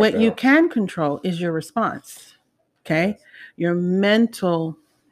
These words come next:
Speaker 2: health faculties need to be on point. Your emotional response needs to be on point. And so that's what, that's what I, um, took away from this whole, um, health ordeal,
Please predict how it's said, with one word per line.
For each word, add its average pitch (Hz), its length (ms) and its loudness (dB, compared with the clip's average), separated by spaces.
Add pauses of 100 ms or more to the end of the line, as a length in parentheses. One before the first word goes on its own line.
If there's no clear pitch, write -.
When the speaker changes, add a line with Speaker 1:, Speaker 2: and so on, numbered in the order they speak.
(220)
Speaker 2:
health 170 640 -4
faculties 175 600 -4
need 175 220 0
to 170 60 -14
be 170 140 -6
on 160 180 -4
point. 165 260 -6 (240)
Your 180 140 -2
emotional 180 600 -2
response 160 680 -10
needs 170 300 0
to 165 80 -10
be 170 120 -2
on 160 180 -4
point. 156 340 -8 (1800)
And 208 160 2
so 208 180 4
that's 240 380 0
what, 220 180 -2
that's 247 280 2
what 190 200 -2
I, 202 540 2
um, 160 340 -2
took - 260 -2
away 202 140 2
from 185 180 -4
this 175 360 -6 (720)
whole, 208 600 2 (260)
um, 170 380 -4
health 302 420 -2
ordeal, 165 540 -6